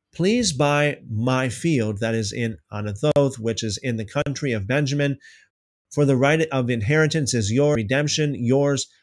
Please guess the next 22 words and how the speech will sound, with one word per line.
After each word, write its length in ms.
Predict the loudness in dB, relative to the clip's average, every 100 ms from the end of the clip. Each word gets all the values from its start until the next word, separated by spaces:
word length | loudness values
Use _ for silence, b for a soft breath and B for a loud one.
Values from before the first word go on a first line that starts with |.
| b
Buy 240 | -2 0 2
it 160 | 0
for 140 | 0 0
yourself." 600 | 2 0 -2 -4 -8 -18 _ _ -14
Then 520 | -2 0 2 0 -6 -12 _ _ _ _ _ -2
I 180 | 0 2
knew 500 | 2 2 0 -4 -8 _ _ _ _ _ _ _ _ _ _ _ _ -2
that 380 | 0 0 0 0
this 320 | 2 0 -2
was 260 | -2 -2 0
the 80 | -2
word 220 | 0 0
of 100 | 0
the 60 | 0
Lord. 360 | -2 -4 -10 _ _ _ _ _ -20 _
So 340 | -6 -4 -2 -4 -6
I 100 | -4
bought 380 | -2 -2 -4 -6
the 80 | -12
field 480 | -8 -6 -4 -6 -6
from 200 | -10 -8
Han-, 340 | -8 -8